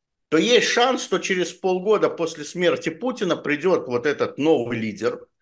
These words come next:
Это будет совсем другого порядка лидер. То есть его сразу узнают, вот сразу поймут, что вот это он.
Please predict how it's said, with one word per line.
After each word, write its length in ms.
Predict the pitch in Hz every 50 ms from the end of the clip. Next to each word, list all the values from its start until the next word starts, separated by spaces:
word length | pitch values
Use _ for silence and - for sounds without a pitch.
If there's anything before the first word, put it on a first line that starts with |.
| _ _ - - - -
Это 200 | - 185 240 214
будет 220 | 190 247 240 240
совсем 520 | - - 214 196 - - - - 247 233 208
другого 540 | 180 180 175 160 165 196 208 196 180 185
порядка 640 | - 180 160 147 151 165 160 156 160 - _ 156 143
лидер. 320 | 131 135 123 120 113 - -
То 80 | 135
есть 140 | 139 131 -
его 160 | 175 175 180
сразу 640 | 170 - - 165 151 160 196 214 208 196 160 156 170
узнают, 680 | 170 160 139 123 123 147 156 156 139 110 101 90 - -
вот 180 | 104 113 127 -
сразу 460 | - 165 175 220 226 208 165 175 165 165
поймут, 460 | - 170 160 170 196 240 262 247 -
что 200 | - - - 165
вот 240 | 151 156 156 - 233
это 380 | 240 240 240 220 208 - - _
он. 420 | - 220 175 147 120 104 - -